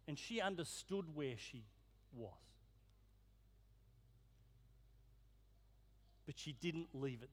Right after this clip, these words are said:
there. She found her way to the one who can change it all. And maybe today, there are people in this room or watching online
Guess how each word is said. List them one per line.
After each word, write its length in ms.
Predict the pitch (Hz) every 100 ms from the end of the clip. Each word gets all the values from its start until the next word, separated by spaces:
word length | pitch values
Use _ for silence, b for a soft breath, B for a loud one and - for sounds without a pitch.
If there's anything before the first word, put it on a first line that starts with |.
| -
there. 380 | 127 123 104 - - - - - - - - - -
She 240 | - - -
found 460 | - 165 185 165
her 160 | 151 143
way 420 | 135 143 143 131 -
to 100 | 120
the 100 | 117
one 380 | 117 131 131
who 100 | 117
can 180 | 110 110
change 380 | - 117 113 107
it 80 | 101
all. 240 | 98 87 - - - - - - - - - - - - - - - - - - - - - - - - - - - - - - - - - - - - - -
And 120 | 147 156
maybe 360 | 170 180 151
today, 420 | - 123 147 131 98 - - - - - - - - - - - - - -
there 80 | 139
are 40 | 127
people 260 | 175 147
in 160 | 139 139
this 200 | 135 -
room 300 | 143 151 139
or 100 | 120
watching 440 | 123 139 - 135
online 500 | 127 120 120 131 120